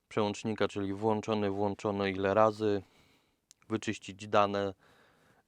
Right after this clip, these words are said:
y, mocy, którą, y, jakby zapisał. Mamy status, y, przekaźnika, czyli zapamiętuje, możemy ustawić,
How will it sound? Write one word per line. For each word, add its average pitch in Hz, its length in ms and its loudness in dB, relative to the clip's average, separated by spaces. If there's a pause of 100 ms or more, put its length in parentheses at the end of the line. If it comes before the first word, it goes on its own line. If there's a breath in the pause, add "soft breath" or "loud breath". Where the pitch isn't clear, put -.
y, 85 560 -6 (520)
mocy, 117 560 0 (500 soft breath)
którą, 98 460 0
y, 95 360 -4 (760 soft breath)
jakby 101 280 -4
zapisał. 101 640 2 (2250 soft breath)
Mamy 101 200 -2
status, - 600 2
y, 87 320 -4 (1200)
przekaźnika, 117 840 2 (160)
czyli 98 320 -6
zapamiętuje, 107 720 -4
możemy 104 300 -6
ustawić, 95 480 -6